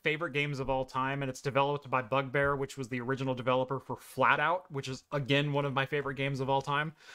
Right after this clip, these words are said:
Um, I, I love the Destruction Derby, destructible environments, destructible vehicles, uh,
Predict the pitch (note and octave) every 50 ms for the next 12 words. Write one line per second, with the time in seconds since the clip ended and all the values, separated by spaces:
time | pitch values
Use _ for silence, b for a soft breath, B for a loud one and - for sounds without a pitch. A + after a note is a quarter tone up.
0 | B B B B B B _ - C#3+ C3+ C#3 C3+ C#3 C3+ C3 B2+ A#2+ A2+ G#2+ G#2
1 | - _ _ _ _ _ _ _ _ _ _ _ _ _ _ _ _ _ _ _
2 | _ _ _ _ _ _ _ _ _ _ - - - G3+ A#3 B3 A#3 - _ F#3
3 | G#3 A3 G3 E3 D#3 D#3 D3 D3+ D3+ C3+ B2 A#2+ B2 C#3 A#2+ C#3 C3+ - - E3+
4 | D#3+ D3+ - - D#3+ C#3+ C3 B2 C3+ C3+ C#3 B2 C3 C3 C3 A2+ C3 - - -
5 | C#3 - - D3+ C#3 C#3+ C3+ C3+ B2 A#2+ C3 B2+ B2+ C3 B2+ B2+ B2+ - - C3
6 | - - C#3+ C3+ - - C#3 C3+ A#2+ A2 B2 B2+ B2 A#2+ - - C3 A#2+ A2+ A2+
7 | - - B B B B B B B B _ - D3 C#3 C3 B2+ B2+ B2+ C3